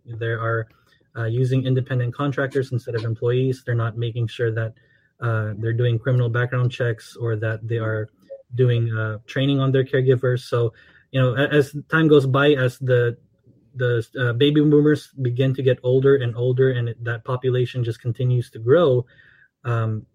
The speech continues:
that, that, that demographic begin, uh, continues to grow, I feel like we're gonna start seeing more home care laws, uh, regulating the home care industry, just constantly raising that standard and making sure that, um, the, the senior consumer is properly protected. You know, are,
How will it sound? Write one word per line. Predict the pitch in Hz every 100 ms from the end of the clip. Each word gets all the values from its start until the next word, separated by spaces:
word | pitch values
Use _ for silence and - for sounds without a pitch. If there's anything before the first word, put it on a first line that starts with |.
| -
that, | 123
that, | 131 139 131
that | 131 135
demographic | 135 139 127 131 131 123
begin, | 120 135 135
uh, | 123
continues | 127 127 135 131
to | 123
grow, | 131 147 127
I | 120
feel | - 147 135
like | 123 123
we're | 120
gonna | 120
start | - 123 -
seeing | 123 123
more | 127 123
home | 127 120
care | 123 117
laws, | 117 117 110 _ _ _ _ -
uh, | 117
regulating | 113 131 131 131 127 123
the | 120
home | 131 120
care | 120
industry, | 127 131 123 - 117
just | 117 120 - _ _ _
constantly | 139 139 135 135 135 127
raising | 120 135 127 131 123
that | 120 -
standard | 127 123 120 117
and | 117 117
making | 117 123 117
sure | - 123 113
that, | 113 110 - _ _ - -
um, | 117 110 110 113 _ _
the, | 120 117 110
the | 117
senior | - 143 131
consumer | 127 113 156 135 123 117
is | 110 -
properly | 123 120 123 117 113
protected. | - 123 135 127 - 104
You | 117
know, | 113 117
are, | 120 123